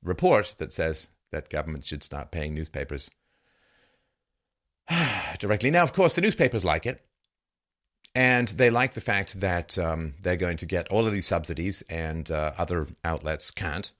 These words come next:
um, get, get these subsidies. And that's, um, <laughs> obviously important. They're shareholders, right? This is an important thing that people often miss. The shareholders of these companies will love this government investment because it's gonna prop up and buoy up the price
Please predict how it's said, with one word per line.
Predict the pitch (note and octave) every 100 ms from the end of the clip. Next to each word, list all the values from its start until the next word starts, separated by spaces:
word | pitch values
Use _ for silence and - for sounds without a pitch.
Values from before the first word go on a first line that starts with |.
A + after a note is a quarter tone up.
| _ _
um, | E2 D#2 D#2
get, | D#2 C#2+ -
get | D#2 -
these | D2+
subsidies. | - C#2 D#2+ G#2 - - - - - _ -
And | F#2 F2
that's, | D#2 F#2 E2+ - -
um, | D2+ D2 D2 C2+ _ _ _ _ _ _ _ _ _ _ _
<laughs> | - - - -
obviously | B2 C3+ B2+ G#2+
important. | G2 F#2 A2+ - - - C#3
They're | C#3
shareholders, | - F#3+ G#3+ C#3+ F#2 - -
right? | F2
This | C3+ D#3
is | C#3
an |
important | A#2+ G2 G#2 F2 E2
thing | F#2 F2
that | D2+ C#2+
people | G2+ F2+
often | D#2+ F2 - E2
miss. | F2 G2+ - - -
The | B2+ B2
shareholders | - F3+ G#3 E3+ B2+ B2 C#2+ - - - -
of | A2
these | G2 F#2+
companies | - F#2 F#2 F2
will | F#2
love | F2+ G#2 D#3+ D#3+ -
this | C#3
government | - B2 A2+ G2+
investment | F#2 G2+ A2 D2+ B1
because | F#2+ G2
it's | G2
gonna | A2+ G#2+
prop | - F2 F#2+
up | F2+
and | G2 E2+
buoy | D#2+ D#2
up | -
the | D#2+
price | D#2+ D2+